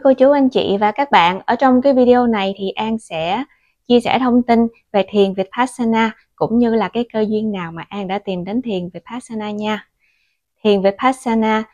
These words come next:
được coi như là một dạng thiền mà khi mọi người vào cái trung tâm thiền thì mọi người phải ở cỡ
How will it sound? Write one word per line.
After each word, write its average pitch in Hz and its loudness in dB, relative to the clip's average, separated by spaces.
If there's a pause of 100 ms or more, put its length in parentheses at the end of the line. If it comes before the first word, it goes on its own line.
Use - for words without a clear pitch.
(180)
được 190 -6
coi 220 0
như 226 -2
là 202 -4
một 170 -6
dạng 160 -2
thiền 185 0 (420)
mà 175 -6
khi 220 2
mọi 202 -4
người 180 -2
vào 165 -2
cái 240 -6
trung 226 -4
tâm 208 -8
thiền 185 -4 (320)
thì 185 -6
mọi 165 -8
người 170 -6 (100)
phải 165 -10
ở 151 -4
cỡ - -20